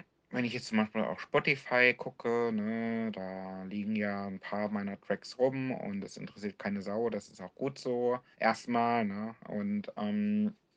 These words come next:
da sehen ja gar, stehen ja gar nicht, gar nicht meine Kapitel. Ich hatte mal wenigstens bei der ersten Episode extra mich durch das json-Format und durch dieses R-S-S-Gedönse durchgekämpft, ne,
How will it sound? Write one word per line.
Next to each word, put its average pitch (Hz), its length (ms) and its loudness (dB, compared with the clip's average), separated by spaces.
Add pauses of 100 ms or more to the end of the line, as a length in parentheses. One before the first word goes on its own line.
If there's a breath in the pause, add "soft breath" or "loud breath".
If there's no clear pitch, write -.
(1120 loud breath)
da - 80 -12
sehen 202 200 2
ja 117 80 8
gar, 113 200 6
stehen 117 200 2
ja 113 80 4
gar 117 120 6
nicht, 117 160 0
gar 113 140 6
nicht 117 80 2
meine 113 220 4
Kapitel. - 340 -6
Ich 107 140 -2
hatte 98 100 -2
mal 104 220 0
wenigstens 127 500 -2
bei 101 140 -4
der 92 160 0
ersten 123 340 0
Episode 104 640 -4 (460 loud breath)
extra 143 440 0
mich 135 300 0
durch 113 220 -6
das - 200 -6
json-Format 110 1160 -2
und 107 120 2
durch 107 160 -2
dieses 101 360 -4
R-S-S-Gedönse 104 1400 -2
durchgekämpft, - 920 -4
ne, 110 240 0